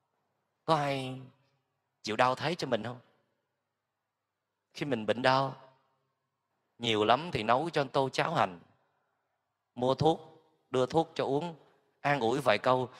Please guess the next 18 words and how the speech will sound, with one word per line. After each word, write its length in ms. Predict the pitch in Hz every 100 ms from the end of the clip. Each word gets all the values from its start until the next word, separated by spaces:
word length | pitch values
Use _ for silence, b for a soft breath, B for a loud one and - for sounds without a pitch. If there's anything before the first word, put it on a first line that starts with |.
| B
rồi 300 | - 107 98 95
cứ 160 | 151 175
chịu 180 | 117 110
đau 220 | 127 127
tiếp 200 | 139 160
đi. 220 | 151 151 131 _ _ _ _ _ _ _ _ _ _ _ _ _ -
Chứ 120 | 180
có 100 | 170
ai 100 | 160
nói 160 | 156 175
là 100 | 131
chiên 320 | - 165 156
bớt 220 | 190 -
nỗi 160 | 127 143
đau 220 | 147 151
cho 140 | 156
tôi 220 | 151 156
không? 180 | 156 156